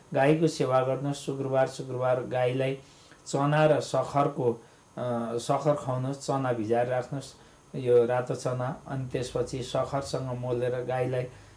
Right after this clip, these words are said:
सकेदेखि कहिले गाईलाई सेवा गर्नुहोस्। अनि तपाईँले कन्याहरूको इज्जत गर्नुहोस्, महिलाको उच्च सम्मान गर्नुहोस्, अ, र एउटा शुक्रबारको दिन तपाईँले सम्भव भयो भने, अ,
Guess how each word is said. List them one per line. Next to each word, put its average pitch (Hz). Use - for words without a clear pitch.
सकेदेखि 147
कहिले 139
गाईलाई 123
सेवा 127
गर्नुहोस्। 117
अनि 139
तपाईँले 170
कन्याहरूको 143
इज्जत 131
गर्नुहोस्, 131
महिलाको 143
उच्च 131
सम्मान 123
गर्नुहोस्, 127
अ, 123
र 135
एउटा 160
शुक्रबारको 143
दिन 139
तपाईँले 131
सम्भव 127
भयो 117
भने, 120
अ, 117